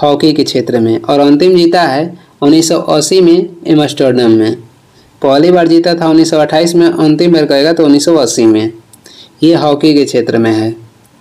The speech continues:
राजा हर्षवर्धन दक्षिण के चालुक्य शासकों द्वारा पराजित हुए थे। हर्षवर्धन को कहेगा, "किसने हराया था?" तो चालुक्य वंश के शासक थे पुलकेशिन द्वितीय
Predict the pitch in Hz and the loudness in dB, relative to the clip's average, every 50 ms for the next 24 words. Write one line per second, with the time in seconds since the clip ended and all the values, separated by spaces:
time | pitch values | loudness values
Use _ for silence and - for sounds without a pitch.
0 | _ _ _ _ _ _ _ _ - - - _ _ _ - 147 143 147 165 175 | _ _ _ _ _ _ _ _ -20 -20 -20 _ _ _ -4 -2 -2 0 0 0
1 | 175 156 139 131 143 160 151 - - - 156 156 151 - 170 160 160 170 175 160 | 0 0 0 0 -2 -4 -6 -8 -4 -2 -2 -2 0 0 0 2 2 2 2 0
2 | 139 143 160 160 143 135 156 156 156 - - 202 196 - 180 170 170 170 156 156 | 2 0 0 0 0 0 0 0 0 0 0 0 0 2 0 0 0 0 0 2
3 | 165 180 180 - 175 170 165 170 156 151 151 - - 180 165 156 147 151 175 175 | 2 2 2 0 0 0 0 0 -2 -4 -2 -2 0 0 2 2 2 0 0 -2
4 | 175 160 139 131 123 123 127 117 - 127 117 117 110 113 123 120 117 113 - - | -2 -2 -2 0 0 -2 -2 -2 0 0 0 0 0 -2 -4 -6 -8 -10 -10 -16
5 | - - - - - _ _ _ _ _ _ _ _ _ _ _ _ _ _ _ | -20 -20 -20 -20 -20 _ _ _ _ _ _ _ _ _ _ _ _ _ _ _
6 | _ _ _ _ _ _ - - 156 151 147 - 160 160 156 165 185 190 190 190 | _ _ _ _ _ _ -6 -4 -2 -2 0 0 0 0 2 2 2 2 2 2
7 | 180 170 175 170 175 170 170 170 175 165 170 - 185 196 190 175 165 156 156 147 | 2 2 0 0 0 0 0 0 0 0 0 0 0 0 0 0 0 0 0 -2
8 | 143 156 165 170 170 160 160 - 156 151 156 175 180 175 185 175 170 170 165 170 | 0 -2 -2 -2 -2 -2 -2 0 0 2 2 2 2 2 2 2 2 2 0 0
9 | 165 156 160 165 151 147 139 - 180 175 175 143 143 143 - 156 147 143 143 160 | -2 -2 0 -2 -2 -2 -2 -2 -2 -2 0 -2 -2 0 0 0 0 0 0 0
10 | 151 147 - 175 170 156 151 156 165 165 160 160 165 160 135 139 170 | -2 0 0 0 0 2 2 2 2 2 2 2 2 2 0 -2 -4